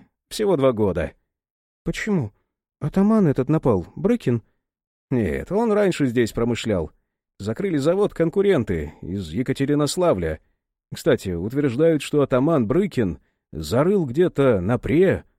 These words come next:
лодку с золотом. Владислава оторвалась от созерцания костра, с любопытством посмотрела на лицо мужа, освещенное метущимся пламенем.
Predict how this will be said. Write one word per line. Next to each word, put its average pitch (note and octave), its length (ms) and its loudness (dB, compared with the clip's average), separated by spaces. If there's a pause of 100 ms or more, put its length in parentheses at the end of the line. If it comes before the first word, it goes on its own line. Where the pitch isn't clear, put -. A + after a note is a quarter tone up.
лодку G3+ 480 -2
с A3 40 -4
золотом. A2+ 640 0 (680)
Владислава A2 800 -2 (320)
оторвалась F3 760 2
от D#3 200 -2
созерцания C3 760 0
костра, D3 580 0 (420)
с - 120 -10
любопытством G3 640 -2
посмотрела D3 600 0
на D3 80 0
лицо B2+ 360 0
мужа, E2+ 560 -4 (340)
освещенное C#3 880 0
метущимся D#3 800 -2
пламенем. F#2 680 -2